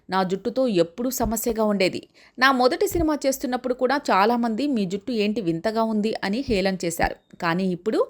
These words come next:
అందరికీ నా రింగుల జుట్టే నచ్చుతోంది. కానీ ఆ రోజుల్లో నా జుట్టే అందరికీ వింతగా అనిపించేది. ఇండస్ట్రీకి వచ్చిన కొత్తలో మీరు చాలా పొట్టిగా, లావుగా, మీ కనుబొమ్మలు పెద్దవిగా ఉన్నాయి అని కూడా చాలామంది అనేవారు. ఆ మాటలు నన్ను ప్రభావితం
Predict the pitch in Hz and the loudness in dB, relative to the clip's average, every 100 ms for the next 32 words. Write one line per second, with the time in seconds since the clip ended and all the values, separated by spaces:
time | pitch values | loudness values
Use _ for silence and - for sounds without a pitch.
0 | - - - 160 196 262 262 370 247 190 | -6 -20 -6 -2 2 2 2 0 2 2
1 | 170 170 240 254 247 - 247 226 - 220 | 2 2 2 0 -2 -2 0 -2 -2 -2
2 | 190 175 - _ - _ 185 175 311 277 | 0 -2 -6 _ -20 _ 0 2 0 -2
3 | 302 - - 190 240 330 302 277 233 233 | -6 -10 2 6 6 6 2 0 0 0
4 | 294 180 180 220 220 - 262 - 180 196 | 0 0 0 -2 -6 -4 -4 -2 -4 -2
5 | 226 220 226 156 156 208 220 208 180 175 | -4 -4 -6 -6 -4 -6 -4 -6 -4 -4
6 | - 151 - - - - - - 370 440 | 0 0 -2 -12 -20 -20 -2 2 4 4
7 | 415 370 330 320 302 294 269 285 269 247 | 0 -2 0 0 0 0 0 2 2 2
8 | 247 247 247 226 220 208 190 - 233 311 | 0 0 0 2 0 -2 -6 -4 0 2
9 | 302 180 165 196 214 311 302 196 196 185 | 4 4 6 4 2 0 2 0 0 -2
10 | 185 214 214 208 151 135 196 208 220 208 | 0 0 0 -2 -4 -4 -4 0 2 2
11 | 202 202 202 202 - 190 202 208 269 208 | 2 2 0 0 -2 -4 -2 -4 -2 -2
12 | 180 202 208 202 190 180 160 147 - - | 0 0 -2 -2 -2 0 2 2 0 -14
13 | - - - 208 196 185 202 240 220 190 | -20 -14 0 2 4 2 2 0 0 -2
14 | - 190 170 175 185 | -2 -2 -2 -4 -4